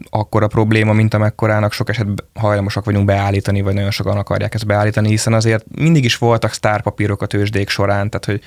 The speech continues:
visszamegyünk húsz évet, harminc évet, ötven évet, mindig találunk olyan cégeket, amelyek domináltak, olyan szektorokat, amelyek ilyen hot topicnak számítottak, és akkor mindenki ezekkel foglalkozott, és mindent ebből deriváltak, növekedést adott esetben,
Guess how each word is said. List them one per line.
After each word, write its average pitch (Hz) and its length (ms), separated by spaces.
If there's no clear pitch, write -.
visszamegyünk 113 380
húsz 117 240
évet, 107 260
harminc 107 420
évet, 104 220
ötven 110 200
évet, 110 140
mindig 123 180
találunk 104 320
olyan 101 180
cégeket, 101 380
amelyek 101 220
domináltak, 104 640
olyan 110 140
szektorokat, 104 640
amelyek 101 580
ilyen 101 200
hot 107 160
topicnak 104 400
számítottak, 101 460
és - 80
akkor 104 100
mindenki 104 300
ezekkel 110 320
foglalkozott, 110 640
és 107 100
mindent 110 340
ebből 104 260
deriváltak, 104 640
növekedést 104 560
adott - 240
esetben, 113 460